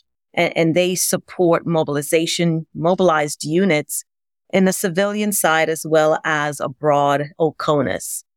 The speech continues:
The eight oh seventh is one of the biggest medical commands. Uh, so there's three. You have the eight oh seventh that's from Midwest to West Coast.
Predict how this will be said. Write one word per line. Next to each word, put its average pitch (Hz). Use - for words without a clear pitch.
The 170
eight 226
oh 147
seventh 220
is 156
one 170
of 156
the 135
biggest 175
medical 156
commands. 143
Uh, 139
so 147
there's -
three. 202
You 175
have 156
the -
eight 160
oh -
seventh 185
that's 147
from 147
Midwest 165
to 156
West 165
Coast. -